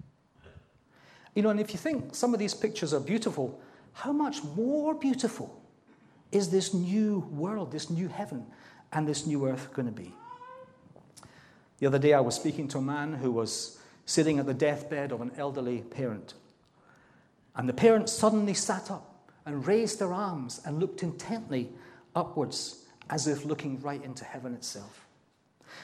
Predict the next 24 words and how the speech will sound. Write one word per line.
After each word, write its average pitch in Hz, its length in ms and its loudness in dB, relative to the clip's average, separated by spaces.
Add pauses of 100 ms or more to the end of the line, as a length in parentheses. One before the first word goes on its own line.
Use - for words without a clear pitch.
(120)
And 151 140 2
the 156 40 2
son 202 240 2
asked, 175 380 -6 (1000)
"What's - 260 -8
it - 100 -8
like?" 185 380 -16 (1600)
Back 135 200 -2
came 135 280 6
the 123 80 -2
one-word 117 480 -4 (100)
answer, 92 300 -10 (1500)
"Beautiful." - 480 -18 (2750)
And 110 80 0
if 151 100 0
we 214 100 2
think 202 240 2
of 175 100 0
the 180 60 2
most 165 320 0
beautiful 180 360 0
sunset 165 640 -4 (160)
down 143 260 0
here, 139 440 -4